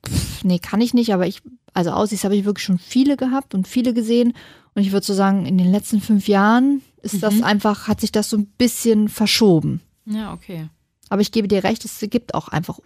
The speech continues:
Speaker 1: unfassbar viele Aussies, zumindest jetzt hier im Raum Hannover.
Speaker 2: Ja,
Speaker 1: Also das fällt schon
Speaker 2: tatsächlich.
Speaker 1: auch auf, ja.
Speaker 2: Also man sieht, also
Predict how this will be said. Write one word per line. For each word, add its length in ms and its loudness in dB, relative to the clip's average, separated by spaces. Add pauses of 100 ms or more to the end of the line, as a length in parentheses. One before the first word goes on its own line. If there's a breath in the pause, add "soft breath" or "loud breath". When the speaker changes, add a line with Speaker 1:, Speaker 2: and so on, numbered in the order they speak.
Speaker 1:
unfassbar 640 0
viele 280 -2
Aussies, 360 -2
zumindest 480 2
jetzt 140 -8
hier 120 0
im 120 -2
Raum 260 0
Hannover. 380 2
Speaker 2:
Ja, 80 -2
Speaker 1:
Also 140 0
das 120 -2
fällt 240 2
schon 140 -2
Speaker 2:
tatsächlich. 220 -2
Speaker 1:
auch 100 2
auf, 140 -4
ja. 220 0 (180)
Speaker 2:
Also 440 -8 (220)
man 160 -6
sieht, 400 -6
also 180 -10